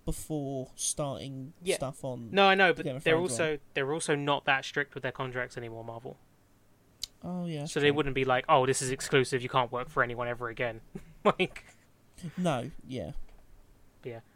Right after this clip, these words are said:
Speaker 2: Um, and then after Blade, also part of Phase Five, we have Captain
Speaker 1: Doctor
Speaker 2: America,
Speaker 1: Who?
Speaker 2: New World Order on May third, twenty twenty-four.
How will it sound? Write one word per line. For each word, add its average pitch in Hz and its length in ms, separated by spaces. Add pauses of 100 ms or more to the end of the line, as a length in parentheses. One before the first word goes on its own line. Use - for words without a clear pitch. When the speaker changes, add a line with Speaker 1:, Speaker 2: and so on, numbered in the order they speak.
(200)
Speaker 2:
Um, 131 260 (840)
and 165 120
then 175 100
after 185 240
Blade, 151 480 (120)
also 160 280
part 143 240
of 135 140
Phase 131 400
Five, 127 340 (400)
we 143 100
have 160 1160 (1080)
Captain 165 200
Speaker 1:
Doctor - 140
Speaker 2:
America, 185 460 (100)
Speaker 1:
Who? - 0 (320)
Speaker 2:
New 170 140
World 170 160
Order 151 380
on 139 160
May 147 180
third, 151 280
twenty 151 200
twenty-four. 139 480